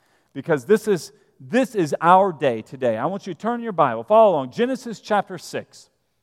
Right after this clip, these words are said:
This is the time. Verse one. "When mankind began to multiply on the earth,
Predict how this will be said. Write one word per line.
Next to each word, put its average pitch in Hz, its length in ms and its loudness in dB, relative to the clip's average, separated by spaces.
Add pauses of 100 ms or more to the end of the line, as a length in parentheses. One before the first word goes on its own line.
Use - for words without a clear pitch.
(120)
This 208 260 -6
is 208 140 -12
the 190 100 -12
time. 120 320 -4
Verse 208 240 2
one. 117 360 -4 (1300)
"When 285 240 2
mankind 220 720 0
began 196 440 -4
to 208 100 -2
multiply 117 840 -6 (280)
on 185 240 2
the 170 160 -2
earth, 127 280 0